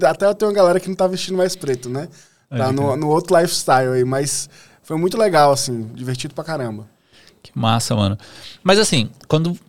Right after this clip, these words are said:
Speaker 2: é, a gente tava falando de dois mil e vinte e um, você tava começando no audiovisual, você já estava no audiovisual, como que era?
Speaker 1: Não, então, eu tô no audiovisual, se você for parar pra pensar assim, pegando na Vera, tem quinze anos. Porque eu comecei filmando casamento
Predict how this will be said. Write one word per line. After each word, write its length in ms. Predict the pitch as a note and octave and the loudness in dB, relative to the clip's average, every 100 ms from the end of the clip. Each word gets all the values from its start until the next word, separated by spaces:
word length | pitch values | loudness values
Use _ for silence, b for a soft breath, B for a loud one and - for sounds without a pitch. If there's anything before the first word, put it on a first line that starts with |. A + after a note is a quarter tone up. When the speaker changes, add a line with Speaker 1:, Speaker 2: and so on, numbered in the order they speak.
| _ _ _ | _ _ _
Speaker 2:
é, 240 | G#2+ G2+ | 2 4
a 140 | G2+ A2+ | 4 2
gente 120 | A2 | 2
tava 120 | C3+ | 2
falando 160 | C3+ C3 | 4 4
de 40 | |
dois 140 | B2+ B2 | 6 6
mil 120 | C3+ | 6
e 20 | |
vinte 200 | C#3+ D3+ | 4 2
e 60 | B2 | 2
um, 140 | G2+ | 2
você 280 | F#2 G#2+ - | 2 -2 0
tava 200 | C3 C3+ | 2 0
começando 460 | - F3+ F3 - D3+ | 2 2 2 0 0
no 60 | |
audiovisual, 600 | C3 A2+ A2+ G#2+ A#2 C#3+ | 0 -2 -4 0 2 2
você 140 | C#3 A#2+ | 0 -4
já 80 | A2+ | -6
estava 320 | - C3 D3+ | -4 -4 -2
no 80 | C3 | -4
audiovisual, 540 | A2+ G#2+ G#2+ A2+ C3+ | -4 -4 0 0 0
como 180 | - C#3 | -4 -8
que 140 | - | -4
era? 280 | G2+ F#2 G2 A2 - | -2 -2 -6 -14 -8
Speaker 1:
Não, 300 | B2+ A#2 A#2+ | -4 -2 -4
então, 340 | - G#2 G2 - | -6 -8 -8 -6
eu 180 | B2 | -4
tô 320 | B2+ - C#3 F3 | -4 -8 -6 -2
no 100 | F3+ | -2
audiovisual, 520 | D3+ C#3 C3 C#3 C#3+ | -4 -6 -4 -2 -2
se 80 | C#3+ | -4
você 220 | C3 C3+ | -6 -8
for 140 | B2+ | -10
parar 220 | B2 B2+ A#2+ | -8 -6 -6
pra 120 | B2+ | -10
pensar 340 | B2 A2 A#2 | -10 -10 -8
assim, 220 | A2+ B2+ | -8 -8
pegando 600 | A#2+ A#2+ A#2+ A2+ A2+ G2 E2+ | -8 -8 -8 -8 -10 -12 -10
na 160 | A#2 A2 | -8 -6
Vera, 460 | G2+ C3+ C#3+ G2 b b b _ | -4 -4 -4 -6 b b b _
tem 120 | C#3 | -10
quinze 400 | C3 E3+ G3+ G3+ | -8 -6 -4 -2
anos. 460 | C#3 G#2+ G2+ - - b b b _ | -4 -4 -8 -10 -12 b b b _
Porque 180 | A#2+ D#3+ | -6 -4
eu 60 | |
comecei 580 | D#3 F#3 G3+ - F3+ G3+ | -2 0 0 2 2 0
filmando 380 | G#3+ G3+ F3+ G3+ | 0 -2 -2 -2
casamento 680 | G3 F#3+ E3+ C#3+ F3+ - | -2 -2 -2 -4 -8 -16